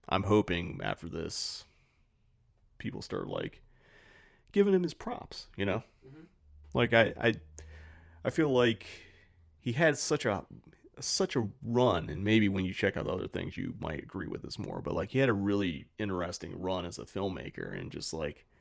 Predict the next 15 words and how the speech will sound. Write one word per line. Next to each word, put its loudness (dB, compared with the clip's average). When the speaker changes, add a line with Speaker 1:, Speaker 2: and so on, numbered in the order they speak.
Speaker 1:
kinda 0
uncompromised, -2
kinda, -4
like, -4
no -4
fucks -4
to -10
give, 2
just, -6
"These -6
are -4
the -4
movies -4
I'm -6
making." -6